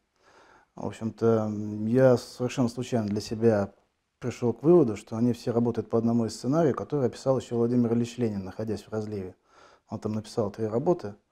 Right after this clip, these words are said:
в общем-то, и все дальнейшие перевороты, они происходили, в общем-то, по сценариям, которые были там расписаны. Вот, и,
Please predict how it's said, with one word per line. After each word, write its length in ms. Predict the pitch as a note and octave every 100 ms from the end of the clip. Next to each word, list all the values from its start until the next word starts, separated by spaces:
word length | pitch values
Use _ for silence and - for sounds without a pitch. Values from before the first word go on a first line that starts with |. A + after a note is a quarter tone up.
| _ _ _ _ _
в 80 | G#2
общем-то, 640 | - G2 F#2+ G2 F#2 -
и 500 | A2+ G#2+ G#2+ G2+ - - _ _ _ _ _ _ _
все 380 | - - C3+ A#2
дальнейшие 1400 | G#2+ A2+ B2+ B2+ A2+ - A2 G#2+ G#2 G2+ F#2+ F#2 F#2+ -
перевороты, 460 | - A#2 A#2+ F3+ -
они 140 | A2+
происходили, 480 | C3+ A2 - G#2 C3
в 60 | A2
общем-то, 260 | - G2+
по 100 | -
сценариям, 540 | G2+ - A2 C#3 B2 F#2+
которые 460 | - A2+ A2 G2 - _ _ _ - _ _ _
были 240 | G2 A2+
там 240 | G#2+ G#2 G2+
расписаны. 480 | G#2 - - - - _ _ _ _ _ - - - - - - _
Вот, 420 | - C3+ C#3+ C3+ - _
и, 420 | - C#3+ C#3+ C#3